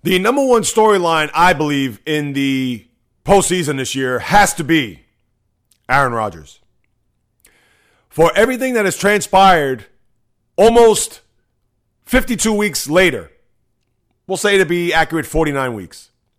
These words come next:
That loss at Lambeau to the Tampa Bay Buccaneers, as much as it stung then,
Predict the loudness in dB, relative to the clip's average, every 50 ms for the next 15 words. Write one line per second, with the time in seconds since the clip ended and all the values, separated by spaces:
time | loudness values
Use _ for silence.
0 | _ _ _ _ _ _ _ _ _ _ _ _ _ _ _ _ _ _ _ _
1 | 0 2 2 2 2 2 2 4 4 6 4 2 0 -4 -10 -16 -18 _ -2 0
2 | 0 2 2 0 0 2 2 0 0 -2 -4 -6 -6 -6 -4 -4 -6 -4 -4 -4
3 | -4 -4 -4 -4 -6 -2 -2 -2 -2 -2 -6 -6 -6 -4 -4 -4 -4 -4 -8 -10
4 | -14 -18 -20 _ _ _ _ _ _ _ -4 -4 -2 -2 -2 -2 -2 0 -2 -4
5 | -8 -8 -10 -4 0 0 2 2 2 2 2 2 2 2 -2 -6 -12